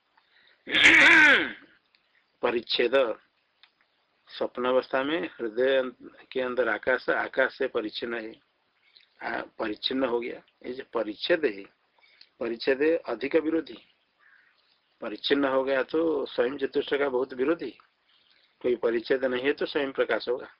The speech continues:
परिच्छेद होगा तो स्वयं प्रकाश तो बोधन नहीं होगा। <clears throat> इसलिए सूतराम मन रहने पर जितने स्वयं चतुष्ट बोधन नहीं होगा कहते हो,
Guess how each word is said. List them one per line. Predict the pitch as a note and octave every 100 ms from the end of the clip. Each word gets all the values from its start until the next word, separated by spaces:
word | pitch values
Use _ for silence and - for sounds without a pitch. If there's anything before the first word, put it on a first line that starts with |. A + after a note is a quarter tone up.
| _ _ -
परिच्छेद | A2 G#2+ C3 B2
होगा | B2+ C3+ C3
तो | D3+
स्वयं | - B2+
प्रकाश | B2 B2 B2+ A2+
तो | A#2+ B2+
बोधन | A#2 A#2 A2+
नहीं | A2+ A#2+ D3+
होगा। | B2+ - - _ _ _ - - - - _ -
<clears throat> | - - - F4 F4+ C#4+ D#3+ A#2+
इसलिए | - C3+
सूतराम | - A#2 B2+ A#2+ D#3+ B2+ _ _ _ _ _ _ _ _ _ _ _ _ -
मन | A2 G#2+ G#2+
रहने | B2 A#2 A#2 B2+
पर | B2 C3 C3
जितने | B2 - B2+ B2+ C3+ B2+
स्वयं | A#2+ - B2+ B2+
चतुष्ट | B2+ B2+ B2+
बोधन | B2+ A#2+ A#2+ B2+
नहीं | B2 A#2 B2+
होगा | B2+ B2+
कहते | A#2 G#2+ -
हो, | A#2+ D#3 F3+